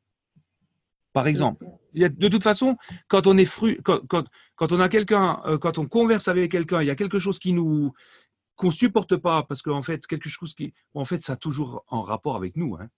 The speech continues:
Speaker 1: Il y a, il y a en, en nous, ou en tout cas, une expérience qui n'a pas été digérée, qui n'a pas été faite, ou en tout cas,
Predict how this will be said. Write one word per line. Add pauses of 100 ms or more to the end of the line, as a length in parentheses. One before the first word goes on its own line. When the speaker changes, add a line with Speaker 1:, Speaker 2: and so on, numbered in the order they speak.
(600)
Speaker 1:
Il
y
a, (160)
il
y
a (200)
en, (100)
en
nous,
ou
en
tout
cas,
une
expérience
qui
n'a
pas
été
digérée,
qui
n'a
pas
été
faite, (320)
ou
en
tout
cas,